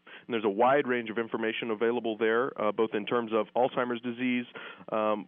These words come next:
for cons-, for people with the disease and family caregivers, but also for professionals. Um, there are tools for physicians available so that they can understand appropriate diagnostic techniques, understand the latest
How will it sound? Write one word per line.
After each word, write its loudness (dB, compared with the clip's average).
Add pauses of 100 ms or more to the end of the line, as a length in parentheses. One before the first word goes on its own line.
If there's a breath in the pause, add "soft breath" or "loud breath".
for 0
cons-, -8 (200)
for 0
people -4
with 0
the 0
disease -2
and -10
family 0
caregivers, 0
but 4
also 2
for 4
professionals. 0 (100)
Um, 4
there 6
are 2
tools -4
for -2
physicians -6
available 0
so -2
that -6
they 0
can -4
understand -4 (300 loud breath)
appropriate 0
diagnostic 0
techniques, -4
understand -4
the 0
latest 0